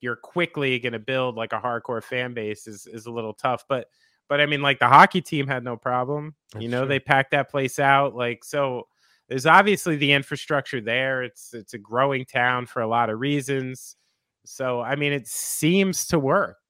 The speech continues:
Speaker 1: Um, people do forget, and I've spent some time out there, that Vegas has, like, an alternate city
Speaker 2: Yeah.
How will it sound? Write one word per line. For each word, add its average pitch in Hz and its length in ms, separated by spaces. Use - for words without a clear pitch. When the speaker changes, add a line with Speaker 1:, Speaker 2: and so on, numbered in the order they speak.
Speaker 1:
Um, 110 360
people 226 260
do 185 240
forget, 151 540
and 120 100
I've 131 180
spent 156 320
some 123 160
time 139 360
out 117 200
there, 110 200
that 120 180
Vegas 170 640
has, 156 440
like, 143 220
an 131 140
alternate 143 640
city 107 560
Speaker 2:
Yeah. 104 320